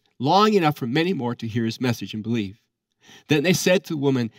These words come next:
"Now we believe not just because of what you told us, but because we have heard him ourselves. Now we know that he is indeed the Savior of the world." It is such a powerful story. You ever heard of that, um,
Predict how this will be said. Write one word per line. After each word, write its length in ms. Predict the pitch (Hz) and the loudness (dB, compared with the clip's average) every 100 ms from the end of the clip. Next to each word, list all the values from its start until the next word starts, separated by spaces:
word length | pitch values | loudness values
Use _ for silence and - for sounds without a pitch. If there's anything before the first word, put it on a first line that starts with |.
| - | -2
"Now 260 | 139 170 202 | 4 4 4
we 120 | 208 | 2
believe 480 | 135 139 139 117 - | 0 2 2 0 -2
not 360 | 131 202 - | 0 2 0
just 240 | - 180 - | -4 -4 -4
because 320 | 143 147 135 | -2 -2 -2
of 80 | 120 | -4
what 200 | 135 123 | -4 -4
you 80 | |
told 380 | 117 - 196 131 | -8 0 0 0
us, 260 | 90 - - _ - - | -8 -12 -14 _ -10 -4
but 120 | 135 | -2
because 480 | 135 147 139 131 120 | -2 0 2 0 -2
we 220 | 127 156 | 0 2
have 260 | 120 117 _ _ | 2 -2 _ _
heard 320 | - 185 214 175 | -2 4 4 2
him 280 | 156 156 - | 0 0 -2
ourselves. 720 | 117 120 - 110 98 104 - _ - _ - | -4 -4 -2 -2 -4 -8 -16 _ -20 _ 0
Now 360 | 147 208 269 | 4 6 4
we 200 | 254 254 | 2 0
know 480 | 247 254 233 104 - - | 2 4 4 0 -4 -2
that 160 | 127 | 0
he 140 | 117 131 | 2 0
is 120 | 113 | 0
indeed 500 | 98 90 139 135 135 _ | -4 2 4 4 0 _
the 100 | 104 | -6
Savior 840 | - - 156 185 139 98 85 101 - _ _ _ - | -4 -2 2 4 4 0 -8 -8 -10 _ _ _ -6
of 520 | 143 131 104 101 - _ _ _ | -2 0 0 -4 -12 _ _ _
the 140 | - 113 | -6 -4
world." 440 | 101 110 95 - _ _ - | -2 -2 -2 -8 _ _ -2
It 120 | 170 | 0
is 120 | 139 | 0
such 320 | - 131 - - | 0 -4 -4 -4
a 180 | 123 107 _ | -2 -2 _
powerful 380 | - 127 131 113 | -2 -2 -4 -10
story. 440 | - 95 90 98 _ _ _ _ _ _ | -12 -14 -14 -16 _ _ _ _ _ _
You 120 | 175 | 0
ever 80 | 220 | 2
heard 180 | 180 175 | 4 2
of 40 | |
that, 240 | 139 123 - | 2 0 0
um, 300 | 117 101 98 | -2 -2 -4